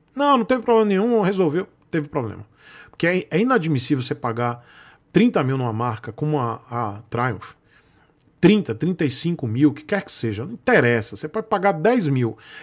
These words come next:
e a moto vir com problema, já, você já sai da concessionária já com problema. Então tinham vários problemas. Teve gente dizendo, "Cite os problemas." Pô, bicho, tanque pad caindo, não tinha porca de, contraporca lá do, da, da embreagem,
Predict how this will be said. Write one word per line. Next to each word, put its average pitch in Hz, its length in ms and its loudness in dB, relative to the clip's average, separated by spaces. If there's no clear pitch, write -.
e 208 120 6
a 220 60 8
moto 175 320 2
vir 143 180 0
com 175 140 -4
problema, 170 580 -4
já, 175 400 0
você - 180 -12
já 185 120 0
sai 233 180 2
da 254 100 2
concessionária 202 600 0
já 202 140 0
com 208 140 -8
problema. 143 480 -4
Então 254 120 -8
tinham 285 280 0
vários 202 360 4
problemas. 127 380 -2
Teve 208 220 4
gente 170 240 -2
dizendo, 151 220 -2
"Cite 294 420 4
os - 100 -2
problemas." 151 560 0
Pô, - 360 -6
bicho, 123 340 -6
tanque 277 240 2
pad 180 320 2
caindo, 127 680 -2
não 277 180 2
tinha 185 320 0
porca - 640 0
de, 131 440 -2
contraporca 170 800 0
lá 143 140 2
do, 131 280 -2
da, 120 300 -2
da 127 140 -4
embreagem, 123 760 0